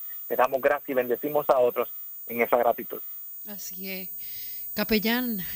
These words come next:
Speaker 2: Charlie Caraballo, nuevamente, eh, para las personas que nos están escuchando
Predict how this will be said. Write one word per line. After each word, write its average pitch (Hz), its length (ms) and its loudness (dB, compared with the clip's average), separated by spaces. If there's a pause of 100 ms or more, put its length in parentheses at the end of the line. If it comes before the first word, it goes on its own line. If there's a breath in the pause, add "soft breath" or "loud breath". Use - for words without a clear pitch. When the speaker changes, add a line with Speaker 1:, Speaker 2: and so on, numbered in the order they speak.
(180 loud breath)
Speaker 2:
Charlie 208 400 2
Caraballo, 190 800 0 (580)
nuevamente, 190 1300 0
eh, 160 640 0 (760 loud breath)
para 170 240 4
las 175 120 0
personas 175 400 -2
que 202 120 -4
nos 190 160 0
están 185 300 -2
escuchando 180 840 -2